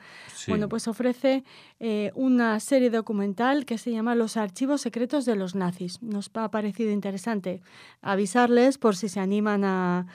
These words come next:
Speaker 2: a ver esta serie después de escuchar nuestro programa, por supuesto.
Speaker 1: <laughs>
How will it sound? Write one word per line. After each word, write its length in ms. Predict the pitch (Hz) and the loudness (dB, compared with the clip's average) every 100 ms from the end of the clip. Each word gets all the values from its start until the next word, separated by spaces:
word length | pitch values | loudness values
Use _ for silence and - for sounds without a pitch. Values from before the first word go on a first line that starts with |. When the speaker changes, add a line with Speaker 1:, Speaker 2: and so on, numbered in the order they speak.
| - - - - | -20 -20 -20 -8
Speaker 2:
a 100 | 196 | -2
ver 260 | 208 202 - | 0 0 -2
esta 300 | 208 180 208 | -6 -2 -2
serie 260 | 202 220 240 | 2 6 6
después 380 | 196 - 214 | 4 2 0
de 60 | 208 | 0
escuchar 380 | 196 220 214 190 | -2 0 0 2
nuestro 320 | 175 - 226 | 2 2 0
programa, 440 | 196 175 175 190 220 | 2 0 2 0 0
por 140 | 196 | -2
supuesto. 680 | 180 180 214 196 180 202 | -6 -6 -4 -4 -2 -2
Speaker 1:
<laughs> 60 | 285 | -2